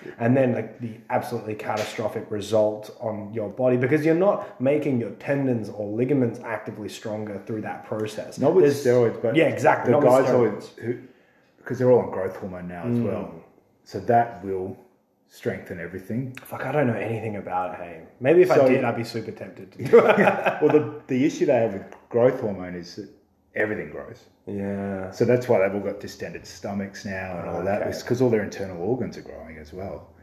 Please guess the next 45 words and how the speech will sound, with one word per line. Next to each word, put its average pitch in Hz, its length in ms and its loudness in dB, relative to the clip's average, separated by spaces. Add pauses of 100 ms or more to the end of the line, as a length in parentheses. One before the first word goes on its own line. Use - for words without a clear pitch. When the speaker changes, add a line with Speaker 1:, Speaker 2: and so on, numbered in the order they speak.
Speaker 1:
Yeah. 95 220 -6
Speaker 2:
Which - 180 -4
is - 260 -8 (140)
super 123 680 0
unhealthy. 85 420 -10
Speaker 1:
That's - 240 -6
bad. - 460 2
Speaker 2:
<laughs> 98 40 -16
Yeah. - 600 -10 (180)
Anyone 147 260 4
who's, 120 300 0 (1200)
like, 104 220 -4
an 113 100 4
enlarged 113 400 4
heart 101 260 -2
is 80 120 -14
dangerous. 80 560 -14
Speaker 1:
Yeah. 90 320 -6 (480)
Speaker 2:
Um, 76 400 -10 (360)
like, 90 180 -12
a 98 60 -6
friend 95 240 -4
of 92 60 -6
mine 87 180 -2
had 92 180 -4
one, 127 220 2
like, 90 280 -2
not 80 180 -8
from - 160 -16
growth - 340 -8
hormone. 156 380 4
<laughs> 180 220 4
He's, - 360 -10
like, - 280 -16 (280)
he's 120 140 -10
ten 110 180 -6
years 98 140 -8
older 92 160 -4
than 87 120 -6
me, 92 240 -2
but 90 180 -4
he 101 80 -2
just 98 160 -4
had 104 240 0
it, 92 260 -4